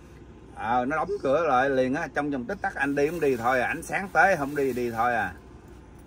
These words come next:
Là anh lẫn quẩn ở dưới thế gian này, dưới thế gian gọi là gì? Hồn ma cát đảng. À, rồi cái anh đi về, anh không có được về, rồi là, đó là cái plan A, là tôi, tôi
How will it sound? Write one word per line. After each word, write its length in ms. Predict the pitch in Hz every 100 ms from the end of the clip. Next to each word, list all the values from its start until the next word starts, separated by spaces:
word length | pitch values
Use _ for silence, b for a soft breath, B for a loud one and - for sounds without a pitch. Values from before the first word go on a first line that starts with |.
| -
Là 120 | 90
anh 220 | 110 131 110
lẫn 180 | 139 156
quẩn 320 | 110 160 208 - - - -
ở 80 |
dưới 180 | 123 170
thế 120 | 170
gian 280 | 170 143 135
này, 220 | 123 104 95
dưới 160 | 120 165
thế 100 | 175
gian 240 | 151 135
gọi 160 | 113 113
là 120 | 113
gì? 240 | 123 104 98 - - - - - - -
Hồn 440 | 107 110 98 98
ma 280 | 120 131 120 -
cát 120 | -
đảng. 300 | 92 107 180 285 - - - - - - - - - - -
À, 220 | 113 143
rồi 220 | 131 123 117
cái 140 | 170
anh 100 | 156
đi 220 | 151 143
về, 360 | 135 127 127 123
anh 200 | 123 151
không 240 | 147 143
có 100 | 151
được 180 | 143 127 110
về, 360 | 123 113 104 95 -
rồi 200 | 110 110
là, 260 | 117 110
đó 160 | 117 165
là 480 | 135 113 113 107 101 104 -
cái 100 | 135 127
plan 200 | 135 135
A, 180 | 135 127
là 140 | 107 104
tôi, 220 | 123 120 110
tôi 120 | -